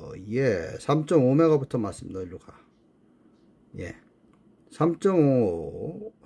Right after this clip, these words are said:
삼점오, 삼점오, 삼점오 메가. 예,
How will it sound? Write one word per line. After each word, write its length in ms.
삼점오, 1160
삼점오, 1400
삼점오 640
메가. 420
예, 280